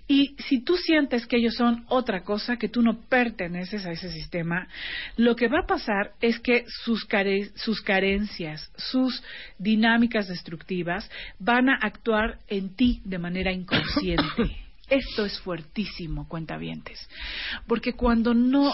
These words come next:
Speaker 1: tenemos integrada la pertenencia al sistema,
Speaker 2: Ujú.
Speaker 1: las dinámicas del sistema operan en nosotros de manera inconsciente.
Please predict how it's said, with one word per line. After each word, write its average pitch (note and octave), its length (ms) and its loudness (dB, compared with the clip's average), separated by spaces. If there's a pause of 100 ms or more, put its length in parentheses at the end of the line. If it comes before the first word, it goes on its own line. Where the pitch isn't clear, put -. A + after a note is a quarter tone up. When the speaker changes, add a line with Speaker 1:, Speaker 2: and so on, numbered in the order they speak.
(140)
Speaker 1:
tenemos G3+ 480 0
integrada F#3 720 2
la F#3 180 -2
pertenencia F#3+ 680 -2
al E3 60 -4
sistema, F3+ 600 -2 (240)
Speaker 2:
Ujú. D#3+ 380 6 (480)
Speaker 1:
las A3+ 260 4
dinámicas B3+ 800 2 (120)
del G3+ 240 0
sistema D#3 560 -6 (280)
operan A#3 800 2
en G3+ 140 -2
nosotros G3+ 560 -6
de F3+ 120 -4
manera F3 420 -4
inconsciente. F3 880 -8